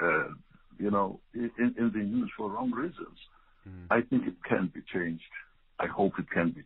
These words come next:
Speaker 1: changed, let me say, but I don't, I'm, I'm unable to do that.
Speaker 2: Mvuso Mzimang, sir, uh, it's been an honor to talk to you over many, many years, so thank you very much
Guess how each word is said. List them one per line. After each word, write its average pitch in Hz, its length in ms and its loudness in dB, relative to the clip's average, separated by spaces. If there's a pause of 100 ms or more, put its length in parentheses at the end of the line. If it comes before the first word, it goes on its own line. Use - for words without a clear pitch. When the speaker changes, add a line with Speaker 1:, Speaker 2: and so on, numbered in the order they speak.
Speaker 1:
changed, 76 240 -6
let 80 200 -8
me 78 80 -6 (120)
say, 78 200 -2
but 82 160 2 (200)
I 90 80 4
don't, 107 240 0 (460)
I'm, 87 120 -4 (140)
I'm 95 120 2
unable 87 340 0
to - 380 -14
do 65 60 -10
that. 67 100 -14 (920)
Speaker 2:
Mvuso 123 380 -4
Mzimang, 107 480 -2
sir, 90 380 -4 (240)
uh, 90 200 -6
it's 92 140 -14
been 107 140 -4
an 107 120 -4
honor 123 180 -2
to 107 120 -10
talk 120 220 -4
to 117 100 -4
you 104 100 4
over 92 160 -2
many, 101 240 0
many 98 220 0
years, 87 460 -4
so 85 120 -8 (120)
thank 104 180 -6
you 98 60 -10
very 98 160 -4
much 92 140 -6